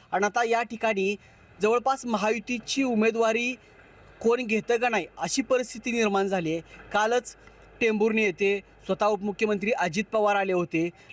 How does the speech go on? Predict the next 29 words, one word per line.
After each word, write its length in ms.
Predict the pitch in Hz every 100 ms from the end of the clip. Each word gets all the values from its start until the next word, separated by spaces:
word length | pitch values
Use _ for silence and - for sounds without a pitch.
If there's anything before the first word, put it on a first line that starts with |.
| -
लाडकी 380 | 196 196 - 247
बहीण 260 | 214 226
योजनेचा 640 | 226 202 185 208 - 208 208 - -
मोठ्या 360 | 190 180 208 220
दिमाखात 500 | 180 185 202 190 208 -
त्या 100 | 196
ठिकाणी 440 | 196 196 202 233 - - _ -
कार्यक्रम 460 | 196 202 226 226
झाला. 280 | 214 185 185 185 _ _ -
योजना 520 | 180 196 175 202 226 214 _ _
सर्वांना, 680 | - 202 196 208 220 220 233 - - -
ही 60 | 208
राज्यभरात 500 | 202 185 208 208 208
ही 160 | 214 214 -
आवडलेली 460 | 190 208 202 214
योजना 280 | 220 202 190
असल्यामुळं 420 | 208 - 208 208
त्या 140 | 214 214
ठिकाणी 380 | 208 208 214 233 - - 175
महिलांची 480 | 190 196 208 -
मोठ्या 320 | 220 196 202 202
प्रमाणावरती 580 | 208 214 208 208 -
गर्दी 400 | 214 208 202 180
होती. 340 | 269 240 - 143 - - _ -
मात्र 460 | 185 220 190 175 190 _ _
तरी 140 | 208 214
देखील 320 | 208 226 233
माढ्यातून 580 | 226 202 196 208 220 226
महायुतीला 760 | 208 185 196 196 208 180 160